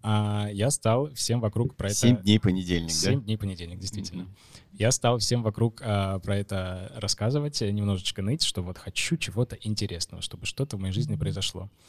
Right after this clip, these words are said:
Speaker 1: А, попробовал сходить на танцы, сходил на одно занятие по хип-хопу. А,
Speaker 2: Хип-хоп.
Speaker 1: хип-хоп. Было прикольно, но не зацепило, так сказать. Вот.
Speaker 2: А
Speaker 1: Я
Speaker 2: почему?
Speaker 1: А, а просто. Я, я, знаете, я, я просто, а,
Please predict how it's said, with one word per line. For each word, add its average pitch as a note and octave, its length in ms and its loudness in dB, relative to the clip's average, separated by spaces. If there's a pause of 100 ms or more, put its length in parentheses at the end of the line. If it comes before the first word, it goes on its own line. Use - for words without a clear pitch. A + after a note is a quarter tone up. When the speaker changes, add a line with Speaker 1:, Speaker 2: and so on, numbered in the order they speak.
(420)
Speaker 1:
А, G2+ 680 0 (440)
попробовал A2+ 440 0
сходить G#2+ 480 0
на A2 160 2
танцы, F#2 400 -4 (100)
сходил G2+ 360 -2
на G2 80 0
одно F#2+ 160 0
занятие F#2+ 340 -4
по F2+ 80 -4
хип-хопу. G#2 580 -4 (300)
А, F#2+ 220 2
Speaker 2:
Хип-хоп. G3+ 380 0 (140)
Speaker 1:
хип-хоп. - 360 -4 (360)
Было G#2 560 2
прикольно, D3+ 460 4
но A2+ 300 4 (340)
не A2+ 160 0
зацепило, A2 640 -4
так - 180 -12
сказать. - 460 -12 (320)
Вот. F2 240 -8 (260)
Speaker 2:
А G2+ 100 -2
Speaker 1:
Я B2 180 6
Speaker 2:
почему? B2+ 320 0 (340)
Speaker 1:
А, A2 200 2
а A2+ 160 -2
просто. G2 360 -4
Я, A2+ 100 4
я, A#2 220 2
знаете, C#3+ 260 2
я, G#2+ 180 2 (280)
я G2+ 120 0
просто, G#2 460 -2 (160)
а, G2+ 380 -4